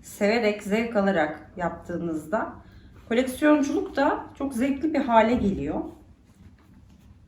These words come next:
Yani ben bunu Barbie bebek koleksiyonumda görüyorum.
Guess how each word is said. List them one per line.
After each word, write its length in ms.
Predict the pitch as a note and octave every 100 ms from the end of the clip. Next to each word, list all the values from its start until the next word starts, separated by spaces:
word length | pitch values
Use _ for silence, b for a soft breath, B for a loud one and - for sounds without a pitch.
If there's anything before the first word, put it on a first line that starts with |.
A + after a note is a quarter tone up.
| - -
Yani 200 | G3+ G3+
ben 260 | A3+ A#3+ A3+
bunu 460 | G#3+ B3 C#4+ - -
Barbie 380 | G#3+ A3+ G#3+
bebek 320 | A3 G#3+ A3 -
koleksiyonumda 1120 | G#3+ G3+ - G#3+ G3 F#3 E3+ E3 G#3+ - -
görüyorum. 680 | A#3 A#3 G#3+ D3+ D#3+ C4+